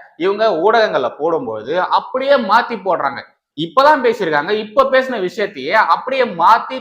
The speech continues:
திருத்தி தவறான செய்தியை மக்கள் கிட்ட கொண்டு போய் சேர்க்கிற மாதிரி தான் இவங்க இந்த ஒரு காரியத்தை பண்ணிருக்காங்க. இதை வச்சு ஒரு நெரேட்டிவ் ஒண்ணு செட் பண்ணிட்டு வந்துட்டு இருக்காங்க.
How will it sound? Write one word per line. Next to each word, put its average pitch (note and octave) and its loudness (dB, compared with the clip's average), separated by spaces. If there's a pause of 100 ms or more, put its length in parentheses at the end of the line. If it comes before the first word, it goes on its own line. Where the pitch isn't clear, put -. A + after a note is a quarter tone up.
(120)
திருத்தி A#3+ -6
தவறான A#3 4
செய்தியை F#3+ -2
மக்கள் F3+ -2
கிட்ட G3+ -6
கொண்டு E3+ -8
போய் D#3 -6
சேர்க்கிற F3 -6
மாதிரி C3 -4
தான் F#3+ 0
இவங்க G3 -6
இந்த F#3+ -6
ஒரு C#3 -2
காரியத்தை C#3 -4
பண்ணிருக்காங்க. B2 -6 (200)
இதை A#3 4
வச்சு C4 -2
ஒரு D#3+ 0
நெரேட்டிவ் A3+ 2
ஒண்ணு F#3 -6
செட் G#3 -6
பண்ணிட்டு F3+ -4
வந்துட்டு F#3+ -6
இருக்காங்க. B2 -4